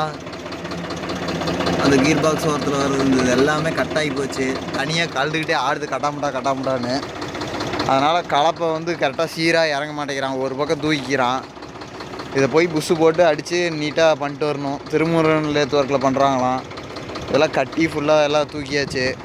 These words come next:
எதுவும் போய் டயர்ல மோதாத அளவுக்கு எல்லாம் ரெடி பண்ணிட்டோம். இனிமேல் அடுத்த ப்ராஜெக்ட் கிளம்ப வேண்டியதுதான். இன்னும் ஒயரிங் எதுவும் பண்ணல,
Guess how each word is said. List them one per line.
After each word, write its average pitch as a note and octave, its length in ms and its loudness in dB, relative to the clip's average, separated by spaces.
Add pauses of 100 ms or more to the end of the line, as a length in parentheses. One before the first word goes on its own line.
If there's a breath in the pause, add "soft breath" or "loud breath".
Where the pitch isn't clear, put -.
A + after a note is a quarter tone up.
(800)
எதுவும் C3+ 160 4
போய் C#3+ 160 2
டயர்ல C#3+ 360 0
மோதாத C#3+ 300 2
அளவுக்கு C#3+ 240 2
எல்லாம் C#3+ 180 2
ரெடி B2+ 180 -2
பண்ணிட்டோம். B2+ 460 -2 (800)
இனிமேல் D3 320 4
அடுத்த C#3 360 0
ப்ராஜெக்ட் C#3+ 440 0
கிளம்ப C#3 340 2
வேண்டியதுதான். C3+ 560 0 (1040)
இன்னும் D#3+ 300 4
ஒயரிங் F3+ 480 2
எதுவும் E3 220 0
பண்ணல, D3+ 300 2